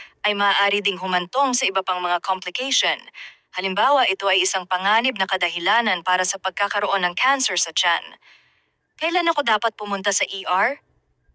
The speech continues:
Humingi ng emergency na pangangalaga kung mayroon kang matinding sakit na hindi nawawala. Mga palatandaan ng dugo sa iyong tae o madugong suka, mga palatandaan ng matinding pagkawala ng dugo,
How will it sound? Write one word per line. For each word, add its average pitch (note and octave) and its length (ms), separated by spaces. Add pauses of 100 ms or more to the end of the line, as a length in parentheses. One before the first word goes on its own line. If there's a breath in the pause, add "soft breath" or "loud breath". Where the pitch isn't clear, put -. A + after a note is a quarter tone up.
Humingi A#3 380
ng A3+ 160
emergency G#3+ 560
na G3+ 100
pangangalaga F#3+ 760
kung G3+ 160
mayroon G3 340
kang F#3 300 (800 soft breath)
matinding C#4 480
sakit C4 420
na A3+ 60
hindi A3+ 320
nawawala. G#3+ 580 (1300)
Mga B3 220
palatandaan A#3+ 800
ng G#3+ 160
dugo G3+ 260
sa G#3 160
iyong G3+ 240
tae F#3 400
o G3 160
madugong G3 480
suka, F#3+ 480 (640)
mga A3 320
palatandaan G#3 720
ng G3+ 160
matinding G3+ 480
pagkawala F#3 560
ng F#3 240
dugo, F#3 400